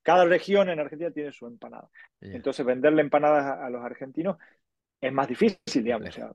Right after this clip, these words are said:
Speaker 1: les
Speaker 2: vale.
Speaker 1: parece más caro, cada uno tiene su gusto, y no sé qué, y, y a la vez es po-, es poquita, es poquita cantidad. Entonces, como nosotros siempre hemos pensado este proyecto en grande, yo cuando le he dicho a Diego, "Empanadas no", lo, lo, lo pensaba en ese, en ese sentido, empanadas para argentinos.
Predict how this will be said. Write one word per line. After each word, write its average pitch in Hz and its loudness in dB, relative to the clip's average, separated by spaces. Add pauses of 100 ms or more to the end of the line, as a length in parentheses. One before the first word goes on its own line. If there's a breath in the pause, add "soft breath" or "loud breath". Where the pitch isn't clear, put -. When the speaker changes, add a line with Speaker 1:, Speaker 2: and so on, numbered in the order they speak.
Speaker 1:
les 85 -10
Speaker 2:
vale. - -
Speaker 1:
parece 135 2
más 123 -2
caro, 156 6
cada 139 -2
uno 131 -6
tiene 127 -12
su 117 -18
gusto, 139 -4
y 127 -10
no 120 -20
sé 120 -20
qué, - -16
y, 143 -6
y 131 2
a 120 2
la 120 4
vez 143 6
es 147 -10
po-, 147 2
es 143 -2
poquita, - -10 (140)
es - -20
poquita 127 -10
cantidad. 120 -10 (440 soft breath)
Entonces, 123 -2
como 117 -2
nosotros 139 0
siempre 156 4
hemos 143 0
pensado 135 0
este 131 -8
proyecto 135 -4
en 120 -8
grande, 143 -2 (760 soft breath)
yo 127 4
cuando 120 -4
le 113 -6
he 117 -8
dicho 120 -4
a - 0
Diego, 127 0 (420)
"Empanadas 127 -4
no", 147 -2
lo, 127 -16
lo, 127 -18
lo 120 -12
pensaba 131 0
en 131 0
ese, 127 -4
en 123 -6
ese 127 -6
sentido, 120 -6
empanadas 123 0
para 117 -4
argentinos. - -16